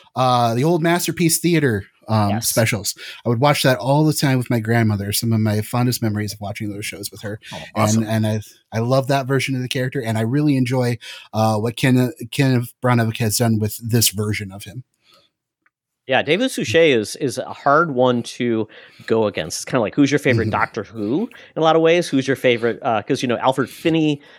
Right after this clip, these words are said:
Speaker 2: uh, Albert Finney had done, uh, the role as well, you know, one of the biggest actors at the time,
Speaker 3: Mm-hmm.
Speaker 2: and so many others have portrayed him. Um, and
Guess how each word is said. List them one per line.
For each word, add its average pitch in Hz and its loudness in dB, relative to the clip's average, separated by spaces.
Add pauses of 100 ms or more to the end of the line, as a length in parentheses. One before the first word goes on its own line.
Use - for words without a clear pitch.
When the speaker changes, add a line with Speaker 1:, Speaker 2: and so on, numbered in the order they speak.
(120)
Speaker 2:
uh, 113 -2
Albert 139 2
Finney 135 -2
had 113 -6
done, 113 -2
uh, 104 -6
the 113 -6
role 110 0
as 107 -6
well, 104 2
you 110 -6
know, 90 -2
one 95 -8
of 87 -12
the 85 -10
biggest 92 -8
actors - -12
at 104 -12
the - -20
time, 101 -4
Speaker 3:
Mm-hmm. - -12
Speaker 2:
and 110 -2
so - 2
many 135 2
others 107 -2
have 98 -10
portrayed 135 2
him. 92 -6 (260)
Um, 101 2
and 120 2